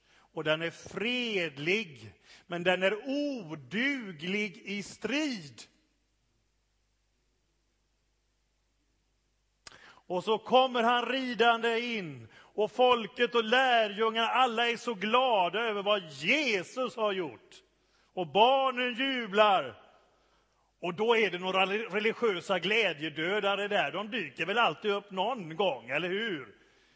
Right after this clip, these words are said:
"Inte får ni vara så glada", sa fariséerna.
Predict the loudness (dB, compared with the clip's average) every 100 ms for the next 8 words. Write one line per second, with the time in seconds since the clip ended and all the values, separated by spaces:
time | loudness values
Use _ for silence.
0 | _ _ _ _ _ -2 -2 -2 -6 -4
1 | -2 0 0 0 0 0 -2 -4 -2 -2
2 | 0 2 2 2 2 2 0 -4 -10 -2
3 | 0 0 0 -2 -2 -2 -6 -10